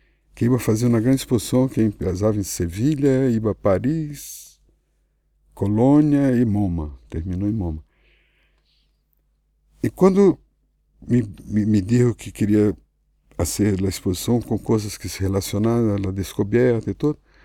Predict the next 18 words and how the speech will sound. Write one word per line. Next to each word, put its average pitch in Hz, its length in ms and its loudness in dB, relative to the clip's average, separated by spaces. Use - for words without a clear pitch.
eu 117 100 2
ensinei 123 560 4
lá 110 580 -2
a 82 40 -6
maqueta 87 580 -4
de 85 280 -6
América, 104 640 -4
e 87 240 -10
ele 101 140 -4
falou, 104 280 -8
"Não, 131 140 -2
é 107 100 0
isso 113 400 -6
que - 160 -8
quero, 127 400 -4
pá, - 160 -10
pá, - 180 -8
pá." 135 380 -14